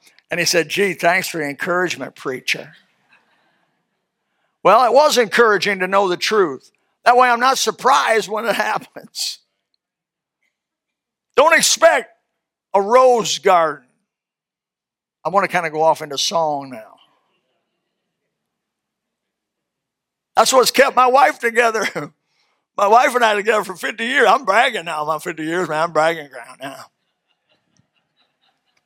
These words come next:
Wasn't because I was a good guy, and all the ladies said. It wasn't because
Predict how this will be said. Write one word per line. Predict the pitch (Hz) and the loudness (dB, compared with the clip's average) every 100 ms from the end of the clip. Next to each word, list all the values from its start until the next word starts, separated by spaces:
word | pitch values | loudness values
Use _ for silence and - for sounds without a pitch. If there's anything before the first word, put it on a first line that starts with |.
| _ _ _ _ _ _ _ _ _ _ _ _ _ _ _ - | _ _ _ _ _ _ _ _ _ _ _ _ _ _ _ 2
Wasn't | 285 330 320 | 2 4 2
because | 277 302 294 233 | 4 4 4 4
I | 254 | 2
was | 233 | 2
a | 247 | 0
good | 196 247 202 | 2 0 2
guy, | 214 180 147 - - - _ _ _ _ _ _ | 0 0 -2 -12 -20 -20 _ _ _ _ _ _
and | 196 | 0
all | 226 | 2
the | 214 | 4
ladies | 208 202 165 151 | 4 2 0 -4
said. | 170 - - _ _ _ _ _ _ _ _ _ _ _ _ _ _ _ _ _ _ _ _ _ _ _ - | -4 -6 -12 _ _ _ _ _ _ _ _ _ _ _ _ _ _ _ _ _ _ _ _ _ _ _ -2
It | |
wasn't | 240 339 302 277 | 2 4 4 0
because | 240 277 277 - - | 2 2 2 0 -4